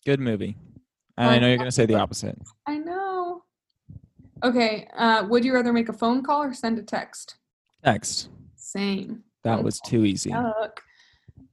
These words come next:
Speaker 2: Uh, would you rather always say everything on your mind or never speak again?
Speaker 1: Never speak again.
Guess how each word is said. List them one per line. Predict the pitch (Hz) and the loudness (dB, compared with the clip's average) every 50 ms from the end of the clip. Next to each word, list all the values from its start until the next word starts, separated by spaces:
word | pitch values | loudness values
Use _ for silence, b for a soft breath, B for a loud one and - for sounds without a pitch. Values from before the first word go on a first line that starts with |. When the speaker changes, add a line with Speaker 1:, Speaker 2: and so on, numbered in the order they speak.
| _ _ - - | _ _ -2 2
Speaker 2:
Uh, | 226 226 220 220 220 214 - 196 | 4 6 6 6 4 2 2 2
would | 226 233 233 240 | 2 2 4 4
you | 262 254 262 262 269 262 262 - - | 2 2 2 2 0 -2 -6 -6 -2
rather | - 233 226 220 214 214 - - | 2 2 2 2 2 0 0 2
always | 202 226 240 262 277 254 262 | 2 2 2 2 0 -2 -2
say | - 226 190 | -2 -2 -2
everything | - - 226 233 262 277 254 285 277 | 0 0 0 0 -2 -4 -4 -4 -4
on | 277 269 | -4 -4
your | 269 262 | -2 0
mind | 254 247 233 240 247 247 233 | 0 2 2 2 2 0 0
or | - 214 208 | -2 -2 0
never | 202 196 196 196 208 208 | 0 0 0 0 -2 -4
speak | 196 - - - 208 202 202 | -6 -8 -8 -8 -8 -8 -8
again? | 196 190 - - - 196 - _ _ _ _ _ _ _ _ _ _ | -12 -12 -12 -14 -14 -16 -16 _ _ _ _ _ _ _ _ _ _
Speaker 1:
Never | - 113 117 117 117 113 104 113 113 113 113 113 | 0 2 6 6 6 6 6 6 8 8 8 6
speak | 110 - - - - - - 107 107 104 | 4 2 -4 -10 -6 -2 0 0 0 0
again. | 110 107 101 98 104 98 98 101 98 95 95 95 98 98 98 98 101 101 | -2 -2 -2 0 0 0 0 0 -2 -2 -2 -2 -2 0 0 0 0 -2